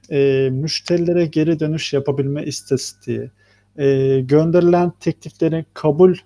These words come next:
oranı, kabul olma oranı gibi çok sayıda biliyorsunuz bir parametre var. E, ancak bunların, e, nasıl okunduğu,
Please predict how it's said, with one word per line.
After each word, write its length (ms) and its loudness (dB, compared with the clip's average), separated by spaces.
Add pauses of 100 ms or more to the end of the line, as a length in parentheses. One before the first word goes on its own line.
(380)
oranı, 480 0
kabul 280 -2
olma 360 -2
oranı 480 -8
gibi 300 -2 (320)
çok 260 0
sayıda 320 0
biliyorsunuz 500 -2
bir 100 -4
parametre 560 -2
var. 300 -6 (540)
E, 60 -2 (400)
ancak 460 0
bunların, 540 0
e, 300 2
nasıl 280 -4
okunduğu, 600 -2